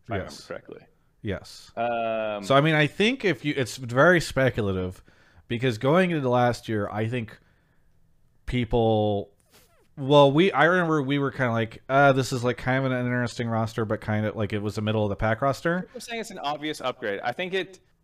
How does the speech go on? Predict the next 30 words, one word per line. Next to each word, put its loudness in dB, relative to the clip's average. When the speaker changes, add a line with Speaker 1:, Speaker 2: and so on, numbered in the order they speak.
Speaker 2:
I 4
don't 8
think 4
it's -2
obvious 6
from 0
a 2
spring -2
pers-, -8
like, -8
I -6
don't -10
know. -18
Speaker 1:
Right. -10
That's, -2
that's -4
what -2
I 0
was -8
gonna -8
say, -6
is -10
from -8
last -6
year, -6
after -6
watching -6
them -10
get -4
ninth, -8